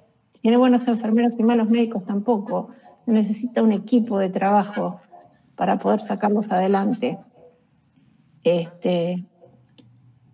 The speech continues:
y bueno, yo al principio, cuando, cuando empecé a estudiar enfermería, me parecía que esto era un poco un juego, que era fácil,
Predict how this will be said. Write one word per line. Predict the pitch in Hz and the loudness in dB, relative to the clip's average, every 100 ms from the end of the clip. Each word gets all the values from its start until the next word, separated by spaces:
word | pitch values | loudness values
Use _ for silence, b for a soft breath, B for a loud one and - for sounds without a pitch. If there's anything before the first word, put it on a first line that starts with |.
| _ _ _ _ - - | _ _ _ _ -16 0
y | 233 | 2
bueno, | 294 262 220 208 214 | 4 4 4 0 -4
yo | - 269 277 | -2 2 4
al | 240 | 4
principio, | 220 233 226 285 277 285 254 214 | 2 0 0 -2 2 4 4 2
cuando, | 233 220 214 214 - | 0 2 2 0 -2
cuando | - 214 220 | 0 0 2
empecé | 220 247 | 0 -2
a | 294 | -2
estudiar | 294 294 | 0 2
enfermería, | 254 240 240 285 | 2 2 2 4
me | 277 220 | 2 2
parecía | 214 214 254 254 | 2 0 0 0
que | 262 | 0
esto | 240 | 2
era | |
un | 233 | 2
poco | 240 247 | 2 2
un | 220 220 | 0 0
juego, | 320 277 208 220 262 - - - - _ _ _ _ _ _ _ _ _ _ _ | 2 4 4 0 -2 -6 -18 -20 -20 _ _ _ _ _ _ _ _ _ _ _
que | - 208 | -2 0
era | 202 | 0
fácil, | 180 302 233 - 226 233 226 | 0 -2 -2 -2 -2 -2 -10